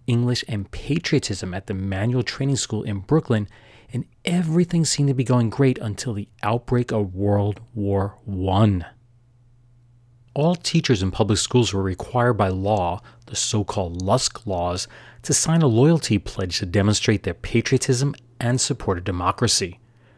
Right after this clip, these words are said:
But Ms. McDonald refused to sign the pledge, and that's because she was a Quaker, and her religious beliefs prevented her from taking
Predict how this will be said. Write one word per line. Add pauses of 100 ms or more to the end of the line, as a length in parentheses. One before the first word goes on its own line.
(600)
But
Ms.
McDonald
refused
to
sign
the
pledge, (200)
and
that's
because
she
was
a
Quaker, (260)
and
her
religious
beliefs
prevented
her
from
taking